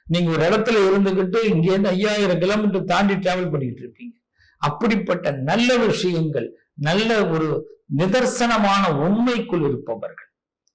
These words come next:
போலியா சிந்தனை கிடையாது. உண்மை என்னங்க? எது நமக்கு நடக்கும், எது நம்மால முடியும்,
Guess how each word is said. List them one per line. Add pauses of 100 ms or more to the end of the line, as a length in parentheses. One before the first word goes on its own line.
(120)
போலியா
சிந்தனை
கிடையாது. (120)
உண்மை
என்னங்க? (640)
எது
நமக்கு
நடக்கும்,
எது
நம்மால
முடியும்,